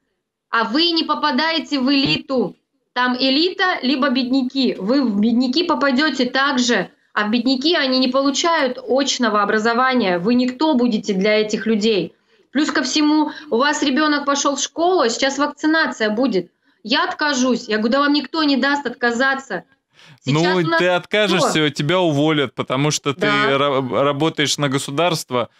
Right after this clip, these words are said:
Speaker 2: а государство скажет: «Родной, ты не нужен». А если ты, тебя увольняют из органов, тебя на фронт отправляют.
Speaker 1: Вот, а я
Speaker 2: Такие
Speaker 1: им
Speaker 2: люди, как Василя Васильевна, они единственные, кто своим голосом, своей активностью,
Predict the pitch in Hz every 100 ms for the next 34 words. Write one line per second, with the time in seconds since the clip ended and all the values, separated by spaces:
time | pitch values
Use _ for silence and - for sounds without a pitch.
0 | _ - 120 131 139 139 165 160 139 123
1 | - 151 147 135 - 117 117 139 139 131
2 | 113 107 _ _ _ 147 165 151 131 127
3 | 113 113 - - 143 - 156 190 196 -
4 | 185 - _ _ 196 165 175 185 180 185
5 | 185 180 180 170 202 196 170 139 - 151
6 | 180 165 151 147 139 135 - 131 127 127
7 | 120 110 - - 190 214 226 226 240 285
8 | 311 202 214 190 175 180 175 180 - 190
9 | 190 170 170 165 240 240 185 131 113 107
10 | _ 156 - 143 160 190 220 190 - _
11 | _ _ 139 143 185 156 240 277 - 185
12 | 170 139 117 120 - 190 190 165 160 160
13 | 196 190 139 - _ 139 120 165 247 254
14 | 160 - 123 110 147 170 165 143 - -
15 | 220 247 175 135 - 120 107